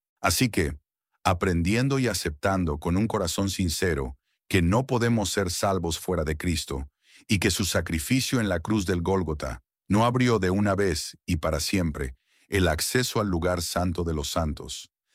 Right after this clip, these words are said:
acerquémonos confiadamente al trono de su gracia sin dudar nada, porque Él ya ha extendido su cetro hacia nosotros viles pecadores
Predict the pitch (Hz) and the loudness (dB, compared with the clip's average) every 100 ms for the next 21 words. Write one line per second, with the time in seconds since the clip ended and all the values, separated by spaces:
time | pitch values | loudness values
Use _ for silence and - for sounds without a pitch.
0 | _ _ - 80 92 80 113 127 135 123 | _ _ -2 0 0 2 2 2 2 -2
1 | - 85 73 104 107 117 113 107 90 82 | -2 -2 -2 0 0 0 0 -2 -2 -2
2 | 78 85 92 90 82 85 76 82 80 - | -2 0 0 0 -2 -2 0 0 0 -2
3 | 78 78 - _ - - 104 92 87 82 | -4 -4 -10 _ -8 0 2 4 2 0
4 | 82 76 78 78 65 65 - _ _ _ | -2 0 0 -2 -4 -12 -18 _ _ _
5 | - 92 85 98 98 110 92 90 87 - | -2 0 2 2 2 0 0 0 -2 -4
6 | 85 78 87 78 71 71 _ _ - - | -2 0 0 0 -2 -6 _ _ -10 -4
7 | - 107 - - 127 - 78 71 69 - | 0 0 0 0 -2 -2 -4 -6 -8 -4
8 | 82 82 76 73 98 87 85 76 76 107 | -2 -2 -2 -2 -2 -2 -2 -4 -2 0
9 | 127 - 95 78 76 76 73 - | 0 -2 -4 -2 -2 -2 -4 -8